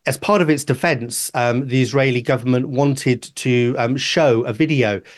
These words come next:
um, it's about forty minutes long, of the Hamas attacks as part of its defense against what has happened since.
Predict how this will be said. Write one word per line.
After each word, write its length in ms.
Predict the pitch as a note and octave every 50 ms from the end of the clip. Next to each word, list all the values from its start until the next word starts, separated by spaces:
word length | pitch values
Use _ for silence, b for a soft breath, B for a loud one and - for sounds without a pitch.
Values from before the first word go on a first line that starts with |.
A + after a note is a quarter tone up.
| b b b -
um, 240 | A#2+ A#2 A2+ A#2 B2+
it's 80 | B2
about 240 | - C3 D3+ D#3+ C#3
forty 280 | - D3+ C#3+ C3+ - C3+
minutes 320 | A2+ A2+ G#2+ A2 - - -
long, 260 | A2 G2+ G#2+ G#2+ A2
of 260 | - A2+ A2+ G#2+ -
the 60 | -
Hamas 560 | G#2 - A#2 A#2 A2+ A2+ A2 A2 - - - -
attacks 600 | A#2 - - - C#3 A#2+ G2 - - - - B B B B B B B _ _ -
as 160 | C3+ C3 C3
part 300 | - - - C3+ B2+ A#2
of 80 | A2
its 160 | B2 A#2 - -
defense 580 | - A#2 - - D3 C3 G#2+ G2+ G2+ - - -
against 460 | - - - B2 A#2 A#2+ A#2 - -
what 140 | B2 A#2+ A2
has 160 | A#2 A2 -
happened 420 | - A#2+ A2 - - G#2+ G#2+ G#2+
since. 480 | - - - C#3 A#2 G2 G2+ - -